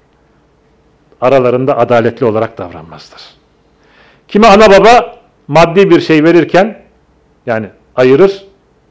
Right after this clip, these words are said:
kimine az verir, kimine fazla verir. Kimi de sevmede, cana yakınlılıkta, şaka ve mizahta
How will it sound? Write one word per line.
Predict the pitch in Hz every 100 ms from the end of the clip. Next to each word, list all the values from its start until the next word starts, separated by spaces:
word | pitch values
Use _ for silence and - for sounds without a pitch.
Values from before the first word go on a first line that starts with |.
| _
kimine | - 156 143
az | 131 139 120
verir, | 120 160 - _ _ _
kimine | _ - 120 113
fazla | - 110 117 117
verir. | 120 190 196 _ _ _ _ _ _ _
Kimi | - 202 202
de | 196
sevmede, | 190 175 165 165 165 147 - - _ _ _ _ _ _ _ _ _ _ _ 117
cana | 101 135 156
yakınlılıkta, | 135 135 135 127 120 117 - 165 180 170 _ _ _ _ _
şaka | - 143 160 170
ve | 143
mizahta | 120 107 117 - 110 -